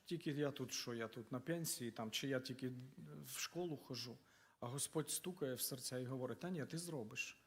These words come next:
Трошки послухай Слово Божого, а ти прислухайся до мене.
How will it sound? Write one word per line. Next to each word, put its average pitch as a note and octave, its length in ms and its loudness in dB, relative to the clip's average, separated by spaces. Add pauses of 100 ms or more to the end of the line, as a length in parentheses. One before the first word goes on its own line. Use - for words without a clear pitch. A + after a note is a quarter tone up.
(640)
Трошки G3 340 2
послухай E3+ 640 2
Слово D#3 400 2
Божого, A#2+ 440 -4 (220)
а C3 100 2
ти G#3+ 120 6
прислухайся G3 680 4
до C3 160 2
мене. B2+ 400 0